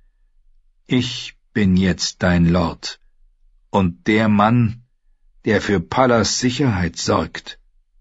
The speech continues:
Der Trotz in Farlens Augen erlosch. „Ja, Milord.“ Theon wich zurück und überlegte, während er sich umsah, wen er noch mitnehmen könnte. „Meister Luwin“,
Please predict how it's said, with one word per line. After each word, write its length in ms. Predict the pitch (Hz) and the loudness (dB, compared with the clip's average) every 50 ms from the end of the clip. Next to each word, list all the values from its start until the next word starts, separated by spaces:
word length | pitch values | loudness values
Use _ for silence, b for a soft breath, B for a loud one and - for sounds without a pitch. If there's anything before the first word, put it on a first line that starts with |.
| _ _ _ _ _ _ _ _ _ _ _ _ _ _ _ _ _ _ _ _ _ _ _ _ | _ _ _ _ _ _ _ _ _ _ _ _ _ _ _ _ _ _ _ _ _ _ _ _
Der 160 | - 82 82 | -6 -6 -6
Trotz 360 | - - 87 82 - - - | -4 -4 -4 -4 -4 -2 -2
in 120 | - 92 87 85 | 0 0 0 0
Farlens 400 | - 95 90 82 82 82 80 - | 0 0 0 0 0 -2 -2 -4
Augen 280 | - - 92 85 80 82 82 | -4 -4 -4 -4 -2 -4 -4
erlosch. 380 | 82 76 69 - - - - _ _ _ _ _ _ _ _ _ _ _ - _ _ _ _ _ _ _ _ _ _ _ _ _ _ _ _ _ _ - 101 | -4 -4 -4 -8 -8 -8 -8 _ _ _ _ _ _ _ _ _ _ _ -20 _ _ _ _ _ _ _ _ _ _ _ _ _ _ _ _ _ _ -2 0
„Ja, 140 | 101 87 | 0 0
Milord.“ 540 | 80 76 76 69 69 62 - - - - _ _ _ _ _ _ _ - - _ _ _ _ _ _ _ _ _ _ _ _ _ _ _ _ _ _ _ - | 0 -2 -2 -4 -6 -6 -8 -10 -12 -18 _ _ _ _ _ _ _ -20 -20 _ _ _ _ _ _ _ _ _ _ _ _ _ _ _ _ _ _ _ 0
Theon 340 | - 123 120 120 120 117 101 | 2 4 4 6 4 4 0
wich 160 | 101 98 - - | -2 -2 -2 -4
zurück 260 | - 92 80 104 104 - | -6 -2 -2 -4 -2 -2
und 100 | 104 101 | -2 -2
überlegte, 560 | 104 95 98 92 90 95 101 104 - 113 98 | 0 0 0 0 0 0 -2 -2 -2 -2 0
während 260 | 98 98 92 92 95 | 0 0 0 0 0
er 120 | 101 92 85 | 0 -2 -2
sich 260 | 80 82 - - _ | -2 -4 -6 -6 _
umsah, 480 | - 104 104 101 95 98 104 101 98 90 | -2 0 0 0 2 2 2 2 2 2
wen 140 | 101 95 | 2 2
er 120 | 92 95 98 | 2 4 4
noch 240 | 95 110 110 - - | 2 0 0 -2 -2
mitnehmen 480 | 92 85 82 - - 95 87 85 87 | -2 -2 -2 0 0 0 2 2 0
könnte. 380 | - - 95 87 - 92 85 b b b b b b b b b b b _ _ _ _ _ - | 0 0 0 0 0 -2 -4 b b b b b b b b b b b _ _ _ _ _ -6
„Meister 640 | - 117 120 127 139 143 165 180 180 - - 175 170 | -2 0 0 2 4 4 4 4 4 4 4 4 6
Luwin“, 520 | 185 202 165 120 127 104 87 82 - - | 6 6 6 4 4 2 0 -4 -6 -18